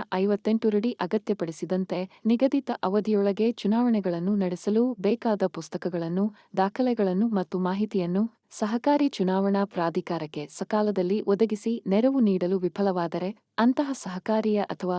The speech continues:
ಸಂಯುಕ್ತ ಸಹಕಾರಿಯ ಆಡಳಿತ ಮಂಡಳಿಯ ಪ್ರತಿಯೊಬ್ಬ ನಿರ್ದೇಶಕನು ಮತ್ತು ಮುಖ್ಯ ಕಾರ್ಯನಿರ್ವಾಹಕನು ಹತ್ತು ಸಾವಿರ ರೂಪಾಯಿಗಳ ಜುಲ್ಮಾನೆಯಿಂದ ಅಥವಾ ಆರು ತಿಂಗಳ ಕಾರಾಗೃಹವಾಸದಿಂದ ಅಥವಾ ಇವೆರಡರಿಂದಲೂ ದಂಡಿತನಾಗತಕ್ಕದ್ದು. ಕಲಂ ಅರವತ್ತೆಂಟು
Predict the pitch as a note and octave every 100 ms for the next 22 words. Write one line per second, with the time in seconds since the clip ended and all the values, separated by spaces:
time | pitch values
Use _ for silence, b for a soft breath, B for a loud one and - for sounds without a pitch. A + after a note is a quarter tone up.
0 | F3+ - G3 A#3 - A3+ F3+ F3 G#3 G3+
1 | A3 A3 - F3+ F3 F3 - F#3+ F#3 F3+
2 | F3+ F3+ E3 D#3+ D#3+ F#3 E3 E3+ E3+ D#3
3 | E3+ E3+ - F#3 G#3 G#3 b G#3 G#3 G#3+
4 | G#3 A#3 - C4 G3+ G3+ F#3+ E3+ E3+ F3
5 | F3+ G3+ A3+ B3+ b b - C#4 - D4+
6 | C#4 B3+ G#3+ F3 E3+ F#3+ F#3 F#3 F3 D#3
7 | F#3 G3 G3 F3+ F3 F#3+ A3 - F#3+ -
8 | A3+ A#3 - A3 C4+ C#4+ B3 A3+ G#3 G#3
9 | F#3 F#3 F3+ F3+ F3 E3 - F3 F3+ G3
10 | A3 - F3 G#3 A3 - G#3 A#3 B3+ C4+
11 | A#3 G3+ G3+ B3+ F#3 F#3+ A3 G3+ F3+ E3
12 | - - D#3+ D#3+ D3+ _ _ _ _ _
13 | _ _ _ _ - A3+ C4 E4 - G3+
14 | F3+ F3 G#3+ G3 F#3